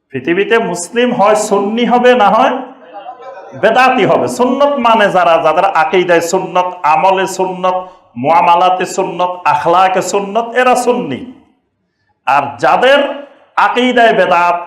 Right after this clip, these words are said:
আমলে বেদাত, তারপরে মুআমালাতে বেদাত, আখলাকে বেদাত,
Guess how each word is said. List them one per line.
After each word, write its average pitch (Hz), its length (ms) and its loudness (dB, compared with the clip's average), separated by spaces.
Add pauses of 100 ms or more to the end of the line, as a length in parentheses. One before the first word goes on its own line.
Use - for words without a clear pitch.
(120)
আমলে 190 500 2
বেদাত, 180 460 2 (680)
তারপরে 165 460 2
মুআমালাতে 175 680 2
বেদাত, 170 420 2 (180)
আখলাকে 170 560 0
বেদাত, 175 400 2